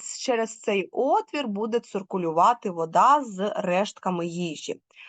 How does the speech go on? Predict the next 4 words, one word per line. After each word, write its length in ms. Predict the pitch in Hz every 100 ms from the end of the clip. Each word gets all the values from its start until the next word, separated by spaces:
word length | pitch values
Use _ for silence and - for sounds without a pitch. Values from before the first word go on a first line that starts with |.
| - -
Покривні 640 | 277 277 302 285 285 247
клітини 520 | 226 226 220 185 185
захищають 920 | 208 277 294 269 - 202 170 170 180
тіла, 440 | - 226 226 254